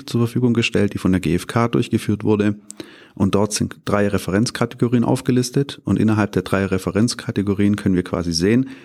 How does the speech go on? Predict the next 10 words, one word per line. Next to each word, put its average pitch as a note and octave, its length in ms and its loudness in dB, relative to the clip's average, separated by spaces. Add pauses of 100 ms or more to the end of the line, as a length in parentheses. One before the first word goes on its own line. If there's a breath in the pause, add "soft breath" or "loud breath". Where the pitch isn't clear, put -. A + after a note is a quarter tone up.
(240 loud breath)
wie G2 60 4
sich F#2+ 160 -4
der - 140 -2
Umsatz A#2 420 0
zweitausendachtzehn, G#2+ 800 -2
zweitausendneunzehn F#2+ 840 0
und F#2 100 0
zweitausendzwanzig F#2 840 0
entwickelt F2 400 -4
hat. - 220 -18